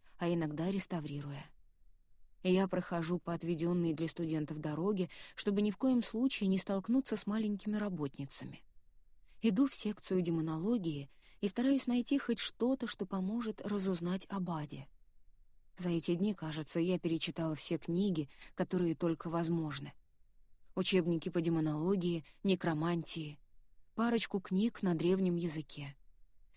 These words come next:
Именно с такими книгами помогают клинки, что переводят их. Однако это слишком энергозатратно,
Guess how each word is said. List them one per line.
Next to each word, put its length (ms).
Именно 400
с 80
такими 420
книгами 560
помогают 540
клинки, 640
что 220
переводят 580
их. 260
Однако 600
это 260
слишком 600
энергозатратно, 1000